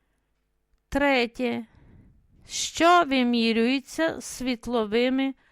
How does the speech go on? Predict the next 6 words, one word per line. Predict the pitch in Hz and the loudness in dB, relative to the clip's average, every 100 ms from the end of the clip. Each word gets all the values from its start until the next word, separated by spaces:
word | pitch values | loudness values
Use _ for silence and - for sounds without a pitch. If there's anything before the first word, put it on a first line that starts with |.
| _ | _
роками? | 233 262 - 233 196 185 180 190 _ _ _ _ _ _ - | -2 -2 0 -2 -2 -4 -10 -14 _ _ _ _ _ _ -10
Час, | - 254 233 208 208 240 - - - _ _ | -2 2 2 2 0 -4 -10 -20 -20 _ _
відстань, | 208 208 277 254 226 - - 254 254 254 _ _ _ - | -12 -4 0 0 -2 -8 -8 -4 -4 -6 _ _ _ -6
плане-, | 247 294 330 277 240 | 0 2 2 0 -2
до | 214 226 277 | 0 2 2
планет, | - 269 262 254 247 247 | 2 0 2 2 0 -2